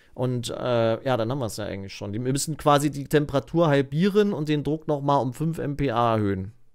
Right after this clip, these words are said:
Müssen wahrscheinlich eh noch mal ein Oxide und zwei Volatiles reinmachen, alleine um den Druck noch mal ein bisschen weiter hochzukriegen.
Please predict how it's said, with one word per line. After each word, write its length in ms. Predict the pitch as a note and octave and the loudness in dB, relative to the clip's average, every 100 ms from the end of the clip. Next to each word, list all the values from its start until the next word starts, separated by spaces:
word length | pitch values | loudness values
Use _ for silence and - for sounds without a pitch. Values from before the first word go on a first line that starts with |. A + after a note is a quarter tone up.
| _ _ - | _ _ -8
Müssen 160 | A2+ | 0
wahrscheinlich 480 | C3 B2+ C#3 C#3 A#2+ | 0 4 4 2 0
eh 80 | D#3 | 0
noch 120 | D#3 | 2
mal 540 | B2+ A#2+ A#2 A2+ A2+ - | 4 4 4 4 0 -2
ein 640 | A#2+ C3 D3+ D#3 D3 D3 - | 4 6 6 4 2 0 -2
Oxide 520 | - E3+ - F3+ E3+ D#3+ | -2 -2 0 0 2 0
und 160 | C#3 | -6
zwei 300 | - C#3+ C#3+ | 0 4 4
Volatiles 640 | C#3 D3 D#3 D3 C#3 C3+ C3 | 4 4 2 2 0 0 0
reinmachen, 460 | C3+ D3 D3 D3 | 2 2 0 -2
alleine 320 | B2+ A#2+ C#3+ | 2 4 6
um 160 | D3+ C#3 | 4 2
den 160 | C3+ C3 | 0 0
Druck 240 | D#3 D#3 | -2 -2
noch 100 | C3 | -4
mal 140 | B2 | 0
ein 100 | B2 | 0
bisschen 300 | A#2 A2+ A#2+ | 0 -4 -2
weiter 220 | A2+ A2 A#2+ | 0 0 -2
hochzukriegen. 680 | G#2 A2 G#2+ - G#2+ G2 | -4 -6 -12 -10 -10 -12